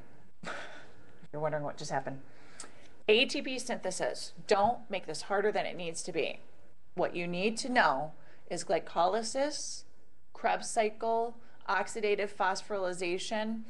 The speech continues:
also known as the electron transport chain, okay? So under oxidative phosphorylation, put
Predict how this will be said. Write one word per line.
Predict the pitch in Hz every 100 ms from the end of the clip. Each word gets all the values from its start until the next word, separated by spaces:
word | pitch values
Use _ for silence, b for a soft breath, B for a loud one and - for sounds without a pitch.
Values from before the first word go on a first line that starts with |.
| B B B -
also | 180 185 233
known | 202 190
as | 180
the | 180 190
electron | 180 160 165 - 196 185
transport | 180 196 170 170 - 185 165
chain, | - - 147 - - - - - - -
okay? | 151 165 214 - - - - - - - -
So | - 190 -
under | 202 220
oxidative | 214 190 196 - 233 220 214 214 214 B B -
phosphorylation, | 202 180 196 226 220 208 190 196 180 180 196 180 -
put | 170 -